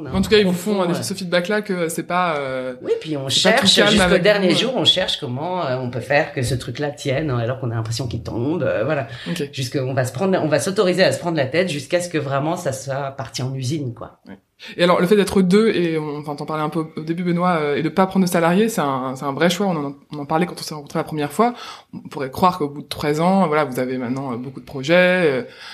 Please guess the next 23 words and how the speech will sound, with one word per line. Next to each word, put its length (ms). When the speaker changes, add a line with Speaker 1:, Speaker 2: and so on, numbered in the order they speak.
Speaker 2:
économiquement, 560
peut-être 200
ça 120
tourne 160
un 80
peu 120
mieux 180
qu'au 100
tout 140
début. 340
Donc, 220
est-ce 260
que, 100
euh, 400
vous 140
auriez 160
pu, 220
euh, 100
vous 260
faire 140
accompagner 340
par, 220
euh, 120